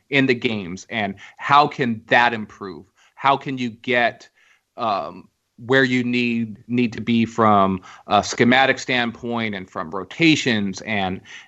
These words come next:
and, and personnel acquisitions and, and lineup data and all the stuff that goes into that. And,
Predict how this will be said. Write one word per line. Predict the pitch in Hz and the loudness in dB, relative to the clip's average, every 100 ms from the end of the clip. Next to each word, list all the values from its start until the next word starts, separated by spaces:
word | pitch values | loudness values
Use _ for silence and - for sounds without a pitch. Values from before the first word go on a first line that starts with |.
| - | -2
and, | 107 92 90 - _ _ - | 2 2 -2 -10 _ _ 0
and | 104 | 0
personnel | - 143 139 139 143 | 2 2 4 6 8
acquisitions | 131 127 110 110 - 98 85 | 6 4 -6 -6 -8 -12 -12
and, | 95 95 _ | -12 -12 _
and | 110 95 95 _ _ | -8 -8 -10 _ _
lineup | 110 139 151 135 107 | 4 4 6 2 -2
data | 117 104 95 | -4 -4 -8
and | 95 - | -12 -10
all | - 139 156 | 4 6 6
the | 143 | 0
stuff | - 143 120 | -4 -4 -4
that | 120 | -4
goes | 110 110 110 | -6 -6 -4
into | 110 104 101 - | -4 -6 -8 -8
that. | 101 98 - | -4 -4 -4
And, | 107 | -10